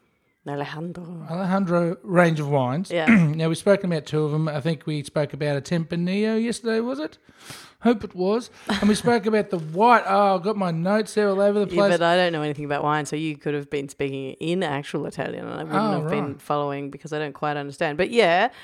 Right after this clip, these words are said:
Speaker 2: Now, as we
Speaker 1: What
Speaker 2: do,
Speaker 1: if
Speaker 2: usually the Wednesday plug's a little bit shorter 'cause the podcast's a little bit shorter. But I just
Speaker 1: Yeah.
Speaker 2: wanna let you know that,
Speaker 1: Mm.
Speaker 2: uh, the, there's a deal on where you can get a, the mixed dozen.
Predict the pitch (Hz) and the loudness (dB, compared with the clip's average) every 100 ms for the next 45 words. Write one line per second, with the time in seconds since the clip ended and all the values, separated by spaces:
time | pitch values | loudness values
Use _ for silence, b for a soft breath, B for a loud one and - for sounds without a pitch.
0 | B 214 247 208 233 208 208 202 240 233 | B 4 4 4 8 8 8 6 4 6
1 | 240 202 214 208 202 - 196 151 196 185 | 4 6 6 6 4 4 2 2 2 2
2 | - 196 226 180 156 139 147 - - 247 | 2 2 2 2 -2 0 -2 -2 -2 0
3 | 214 170 - 143 131 143 143 135 170 175 | 0 -2 -2 -4 -4 -6 -6 -2 2 4
4 | 220 214 175 170 165 139 131 165 147 139 | 4 4 2 0 2 0 -2 -4 -6 -8
5 | - 160 160 156 156 170 165 - 151 - | -4 2 2 2 0 0 0 -8 -20 -14
6 | - 175 170 147 202 220 220 208 202 196 | -4 -2 -2 0 4 6 8 6 6 2
7 | 180 190 - 160 156 156 147 151 - 170 | 2 2 2 2 2 2 -2 -12 -14 -2
8 | 175 233 - - - 185 156 127 107 | 2 2 2 -6 4 6 6 0 -6